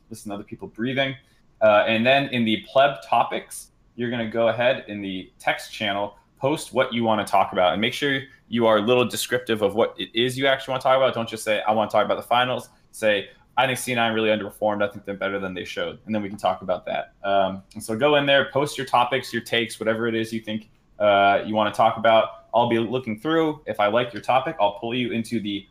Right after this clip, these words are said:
waiting room voice channel where you should then unmute yourself.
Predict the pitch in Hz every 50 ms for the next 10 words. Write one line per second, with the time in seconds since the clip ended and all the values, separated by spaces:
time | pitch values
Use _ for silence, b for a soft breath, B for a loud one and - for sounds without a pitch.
0 | _ _ - 95 110 127 147 147 147 135 127 127 127 131 123 117 110 - 113 123
1 | 135 135 - - - 143 143 147 170 175 - 104 104 104 - - 104 98 110 107
2 | 107 107 - 110 110 110 117 120 95 123 131 - - 143 147 175 175 -